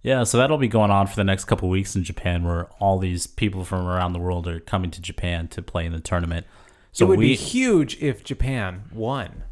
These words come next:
Speaker 1: Yeah.
Speaker 2: That would be the coolest thing.
Speaker 1: I don't think they'll win.
Speaker 2: Okay.
Speaker 1: <laughs> But,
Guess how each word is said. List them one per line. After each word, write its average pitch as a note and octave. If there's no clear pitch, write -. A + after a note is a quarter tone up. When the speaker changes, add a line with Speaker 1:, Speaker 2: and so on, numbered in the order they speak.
Speaker 1:
Yeah. -
Speaker 2:
That D3+
would D3
be D#3+
the D#3+
coolest D#3+
thing. A2+
Speaker 1:
I G#2
don't G2+
think F2+
they'll E2
win. E2
Speaker 2:
Okay. -
Speaker 1:
<laughs> -
But, -